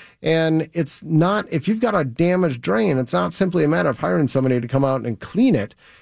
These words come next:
It's a matter of hiring somebody to come out and dig up your yard,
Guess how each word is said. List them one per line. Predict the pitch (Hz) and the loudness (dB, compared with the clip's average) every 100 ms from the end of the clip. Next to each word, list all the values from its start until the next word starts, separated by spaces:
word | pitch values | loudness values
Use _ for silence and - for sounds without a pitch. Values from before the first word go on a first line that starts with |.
| - | -8
It's | 143 143 | -6 -2
a | |
matter | 147 147 | 0 0
of | 135 | -2
hiring | - 175 175 | -2 -2 0
somebody | - 151 147 | 0 0 0
to | 143 | 0
come | 151 147 | 0 0
out | 139 139 | 0 -4
and | 131 123 | -6 -2
dig | 151 180 | 0 2
up | 180 151 | 0 0
your | 131 | 0
yard, | 113 147 170 107 101 123 | 2 0 0 -4 -8 -12